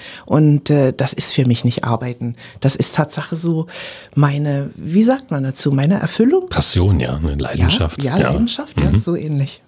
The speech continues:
Speaker 1: Mhm.
Speaker 2: Finde, was du lebst. Ne? So,
Speaker 1: Ja,
Speaker 2: ne?
Speaker 1: schöner
Speaker 2: Das ist so,
Speaker 1: Spruch, ja.
Speaker 2: dass man das
Speaker 1: Liebe
Speaker 2: nicht
Speaker 1: deinen
Speaker 2: als
Speaker 1: Traum.
Speaker 2: Arbeit em-, empfindet.
Speaker 1: Mhm.
Speaker 2: Ja. Jetzt aktuell,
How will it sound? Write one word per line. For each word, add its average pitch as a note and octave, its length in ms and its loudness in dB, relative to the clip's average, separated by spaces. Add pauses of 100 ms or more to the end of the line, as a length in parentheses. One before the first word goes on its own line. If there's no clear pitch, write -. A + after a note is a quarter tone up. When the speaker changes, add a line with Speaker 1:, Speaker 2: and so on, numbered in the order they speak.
(140)
Speaker 1:
Mhm. E3 260 0 (140)
Speaker 2:
Finde, A2+ 360 0
was D#2+ 140 0
du - 100 -2
lebst. C#2 560 -4
Ne? F2 240 0
So, - 320 -2
Speaker 1:
Ja, C3+ 160 -4
Speaker 2:
ne? G#2+ 220 0
Speaker 1:
schöner C#3+ 160 2
Speaker 2:
Das D#3+ 140 2
ist - 60 0
so, G3+ 200 0
Speaker 1:
Spruch, - 120 -14 (140)
ja. C#3+ 100 -6 (140)
Speaker 2:
dass - 200 -2
man B1 220 -4 (320)
das D#2 200 -2
Speaker 1:
Liebe C3+ 100 0
Speaker 2:
nicht F2 140 2
Speaker 1:
deinen E2+ 60 -2
Speaker 2:
als D2+ 100 -2
Speaker 1:
Traum. F#2 160 2
Speaker 2:
Arbeit F#2 480 0 (120)
em-, F2+ 160 2 (100)
empfindet. G2 600 0
Speaker 1:
Mhm. F3 240 -2 (220)
Speaker 2:
Ja. - 220 -4 (340)
Jetzt G3 240 0
aktuell, E3 420 -2